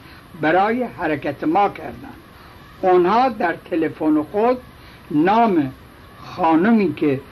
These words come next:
مقام کنسولی امریکا را در پاریس دارد به ما دادند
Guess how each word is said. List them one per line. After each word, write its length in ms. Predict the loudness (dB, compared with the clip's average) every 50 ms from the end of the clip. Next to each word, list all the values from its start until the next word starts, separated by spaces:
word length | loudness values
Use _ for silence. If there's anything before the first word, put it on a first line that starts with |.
| -20 -18 -8 -2
مقام 540 | 0 0 0 2 2 0 2 2 0 -2
کنسولی 840 | -4 -4 -2 0 2 2 2 0 -2 -2 -2 0 2 2 2 2 2 0 -2 -8 -18 -20 -20 -20 -20 -20 -20 -20 -18 -8 -2
امریکا 560 | 0 2 2 2 0 -2 -2 0 2 2 2
را 180 | 2 0 -2 -2
در 240 | -4 -4 -4 -4 -4
پاریس 460 | -4 -2 -2 -2 0 0 -2 -4 -4 -8 -6
دارد 440 | -2 -2 0 0 2 0 0 -2 -4
به 100 | -4 -2
ما 200 | 0 2 2 2
دادند 640 | 0 0 0 2 2 2 0 0 -2 -2 -2 -4 -6